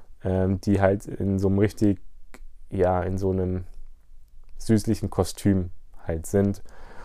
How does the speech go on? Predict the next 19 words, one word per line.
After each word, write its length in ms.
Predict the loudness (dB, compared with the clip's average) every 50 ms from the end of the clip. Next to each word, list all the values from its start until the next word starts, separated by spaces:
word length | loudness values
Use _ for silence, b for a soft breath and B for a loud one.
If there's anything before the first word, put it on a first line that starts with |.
| B B B B B B 2
Und, 640 | 4 6 6 8 8 6 6 4 4 2 0 -4 -6 -10 -6
ähm, 600 | -2 0 2 4 4 4 2 2 2 2 0 0 -2 b b b b b b b b b -20 -20 -18 -16 -14 -14 -14 -14 -16 -16 -14 0 4
genau, 300 | 6 10 12 12 12 10
und 200 | 8 4 2 2
die 60 | 6
ganze 240 | 6 6 6 6 4
Atmosphäre 480 | 2 2 0 0 4 8 8 8 8
im 120 | 8 6 4
Raum 220 | 6 6 4 4
ist 100 | 4 6
halt 120 | 4 6 6
alles 200 | 6 4 4 4
auf 140 | 0 0
süß 320 | 0 2 4 4 4 4 4
so 100 | 2 2
irgendwie 220 | 4 4 2 2 2
gemacht. 600 | 2 2 2 2 2 0 -2 -6 -14 -14 -14 -14 b b b b b b b b b b b b -6 0
Und, 560 | 2 4 4 4 4 4 2 0 -2 -4 -4 -2
ähm, 580 | 0 2 2 4 2 2 2 2 0 -2 -2